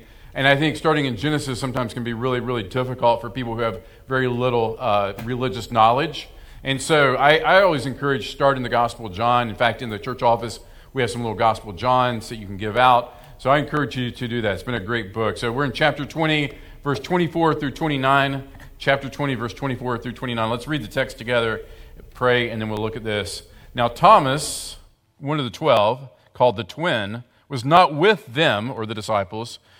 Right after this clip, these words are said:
when Jesus came. So the other disciples told him, "We have seen the Lord." But he said to them, "Unless I see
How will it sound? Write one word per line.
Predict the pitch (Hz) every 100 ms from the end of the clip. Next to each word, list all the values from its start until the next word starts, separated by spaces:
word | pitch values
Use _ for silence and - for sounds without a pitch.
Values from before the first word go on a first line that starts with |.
| -
when | 143 143
Jesus | 98 143 135 131
came. | - 165 117 82 90 _ _ _ -
So | -
the | 175 170
other | 208 247
disciples | 196 - 208 175 165
told | 208 240
him, | 175 151 139 -
"We | 135 175 285
have | 190 151
seen | - 175 202 214
the | 208
Lord." | 202 240 208 98 - - _ _ _ _ _ _ _
But | 110 147
he |
said | - 165 156
to |
them, | 135 135
"Unless | 117 135 156 -
I | 151 160
see | 160 - - 165 165 156 156